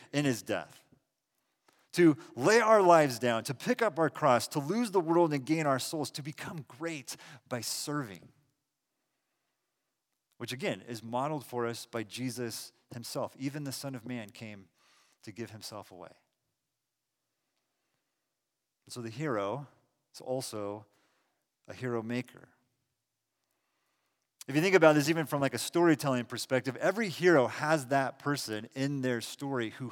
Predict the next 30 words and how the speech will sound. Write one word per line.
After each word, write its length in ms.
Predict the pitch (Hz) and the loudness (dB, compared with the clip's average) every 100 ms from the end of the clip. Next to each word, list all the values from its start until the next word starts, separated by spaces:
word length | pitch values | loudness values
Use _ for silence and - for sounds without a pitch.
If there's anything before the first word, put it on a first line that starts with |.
| - | -6
helps 300 | 143 143 - | -6 -6 -8
them 260 | 135 127 120 - - - | -6 -6 -8 -16 -20 -18
accomplish 560 | - - 139 123 120 - | -16 -10 -10 -8 -10 -8
their 160 | 120 | -8
mission 400 | 110 113 113 113 | -6 -8 -10 -14
or 140 | 104 104 | -14 -14
their 160 | 101 | -12
goal, 400 | 92 107 90 82 _ | -12 -10 -10 -12 _
right? 260 | 107 117 127 _ _ _ _ _ _ | -8 -6 -8 _ _ _ _ _ _
Harry 420 | 160 175 120 90 - _ _ _ _ _ | 2 4 4 -2 -12 _ _ _ _ _
has 180 | - 120 | -8 -8
Voldemort. 540 | 104 139 117 98 85 76 _ _ _ _ _ _ _ _ _ _ _ _ _ _ _ _ | -4 -4 -4 -10 -14 -18 _ _ _ _ _ _ _ _ _ _ _ _ _ _ _ _
Moana 640 | 120 131 143 151 131 95 85 _ _ _ _ - | -4 -2 0 0 0 -4 -10 _ _ _ _ -16
has 200 | 117 101 | -14 -8
Maui. 480 | 120 127 104 82 80 _ _ _ _ _ _ _ _ _ _ _ _ _ _ | -6 -4 -6 -10 -20 _ _ _ _ _ _ _ _ _ _ _ _ _ _
This 140 | 123 123 | -8 -6
should 120 | 131 | 0
tell 160 | 147 131 | 4 4
you 60 | |
everything 280 | 131 139 131 | 4 2 -2
you 40 | |
need 140 | 127 120 | -2 -4
to 80 | 117 | -2
know 160 | 123 | -2
about 180 | 113 113 | -2 -6
the 80 | 104 | -8
stage 300 | - 117 107 | -8 -8 -8
of 100 | 101 | -6
life 300 | 104 95 - | -6 -6 -10
that 240 | 90 87 | -12 -12